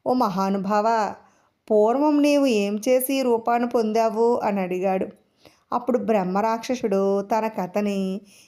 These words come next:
ఈ విధంగా చెప్పడం ప్రారంభించాడు. "నేను పూర్వం వేదాధ్యయనం చేసిన బ్రాహ్మణుడును. నాది మగధ దేశం.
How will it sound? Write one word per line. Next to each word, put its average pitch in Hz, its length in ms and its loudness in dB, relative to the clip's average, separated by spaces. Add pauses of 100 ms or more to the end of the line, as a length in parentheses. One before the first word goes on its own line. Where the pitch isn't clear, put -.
(140)
ఈ 240 80 0
విధంగా 202 840 0 (120)
చెప్పడం 196 380 0
ప్రారంభించాడు. 185 960 -2 (720)
"నేను 247 540 2 (100)
పూర్వం 214 720 0
వేదాధ్యయనం 240 920 2 (680)
చేసిన 208 300 2
బ్రాహ్మణుడును. 196 760 0 (640)
నాది 214 360 0
మగధ 196 320 0
దేశం. 214 460 2